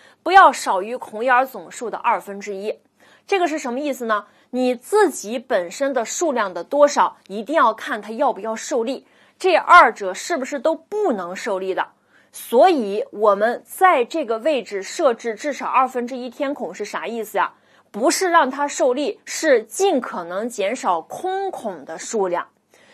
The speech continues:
你其他的这些都是要用受力的精致螺栓去放了，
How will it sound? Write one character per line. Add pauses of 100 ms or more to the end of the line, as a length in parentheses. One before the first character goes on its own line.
(160)
你
其
他
的
这
些
都
是
要
用
受
力
的
精
致
螺
栓
去
放
了，